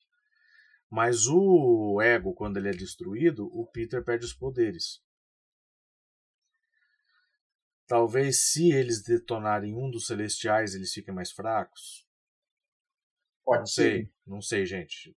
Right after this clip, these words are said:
Speaker 1: Quem é fã aí deve tá falando, "Não, o cara tá louco." Posso tá. Não tem <laughs> problema nenhum, tá? Mas é uma, uma coisa, pô, os caras,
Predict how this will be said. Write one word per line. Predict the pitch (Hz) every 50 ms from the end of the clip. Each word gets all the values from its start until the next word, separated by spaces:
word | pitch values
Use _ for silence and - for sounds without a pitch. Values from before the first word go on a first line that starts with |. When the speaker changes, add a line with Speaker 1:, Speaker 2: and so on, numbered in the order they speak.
| _ _
Speaker 1:
Quem | - 92 95
é | 92
fã | - - - 101 101 104
aí | 101 95 101 104
deve | 98 104 98 - _
tá | - 104 98 92 90 85 - _ _ _ -
falando, | 98 95 98 98
"Não, | 98 135 175 185 147
o | 123
cara | - - 139 -
tá | - 117
louco." | 104 104 135 165 156 - - -
Posso | - - 175 - -
tá. | - 131 135 127 - _ _ _ _ _ _ _ -
Não | 175 - - -
tem | - 131 113 143
<laughs> |
problema | 143 131 120 139 151 160 175 165
nenhum, | 165 147 113 101 92 85
tá? | - 107 117 139 - _ _ _ _ _ _ _ _ _ - - - - _ _ _ _ -
Mas | 117 120 123 131 135 120 120
é | 135 139
uma, | 147 160 175 180 185 196 208 233 254 -
uma | - - -
coisa, | - - - 233 180 147
pô, | 135 156 170 131
os | 107 - -
caras, | - 120 117 123 127 147 165 165 151 - - - - - -